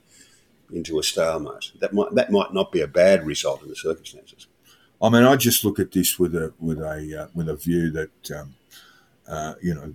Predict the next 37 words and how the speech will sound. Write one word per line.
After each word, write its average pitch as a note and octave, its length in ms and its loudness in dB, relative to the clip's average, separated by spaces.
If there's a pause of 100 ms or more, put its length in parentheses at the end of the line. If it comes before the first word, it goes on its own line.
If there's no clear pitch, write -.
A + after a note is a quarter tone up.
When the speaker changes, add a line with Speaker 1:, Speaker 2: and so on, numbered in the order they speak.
Speaker 2:
<laughs> - 100 -18 (400)
this G#2 180 2
is - 160 -2
like, E2+ 180 0 (220)
you E2+ 60 -2
know, D2+ 160 -8 (340)
the, F#2 200 2 (560)
the F#2+ 100 2
annexation E2+ 640 -2
of D2+ 80 -6
Sudetenland, D2 880 -6
you D#2+ 60 -12
know, D2+ 200 -10
the, D#2+ 160 -4
the, F2 220 -4
the E2+ 200 -2
land F2 380 -2
grabs E2 380 -4
of, D2 140 -10 (540)
of D2+ 200 -6
Hitler, F#2 340 0 (460)
uh, C#2 320 -14
in, E2+ 320 0
in F2+ 100 0
the D#2+ 100 -4
late D#2+ 300 -6
nineteen D2+ 380 -12
thirties E2 480 -4
before D2+ 600 -4
he F2+ 100 0
went E2 280 -6
too D#2+ 220 0
far D#2 500 -4
in D2 200 -16
Poland D2+ 500 -4
and, C#2+ 220 -16 (140)
and, D2+ 180 -14